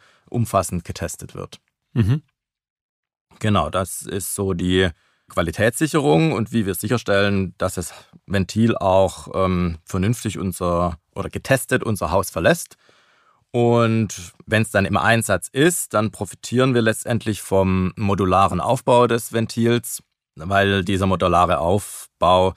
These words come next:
Speaker 1: letztendlich eine einfache Inspektion und, ähm, Wartung ermöglicht.
Speaker 2: Ja.
Speaker 1: Wartung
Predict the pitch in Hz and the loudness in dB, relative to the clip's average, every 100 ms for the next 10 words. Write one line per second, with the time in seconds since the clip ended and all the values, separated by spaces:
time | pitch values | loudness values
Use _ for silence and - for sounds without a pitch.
0 | _ _ 101 - 98 90 87 87 90 85 | _ _ -8 -4 -4 -2 -2 0 0 0
1 | 92 113 113 87 95 92 - 87 - 90 | -2 0 0 0 -2 -4 -6 -8 -8 -4
2 | 87 95 92 85 92 87 87 82 - - | -2 0 0 -2 -2 -2 0 -2 -6 -12
3 | 76 90 - 127 123 117 117 120 117 127 | -2 -2 0 0 0 0 2 2 2 0
4 | - 110 - _ _ _ _ _ _ _ | 0 -6 -10 _ _ _ _ _ _ _
5 | _ _ _ 107 117 135 123 123 123 | _ _ _ 0 2 4 4 4 2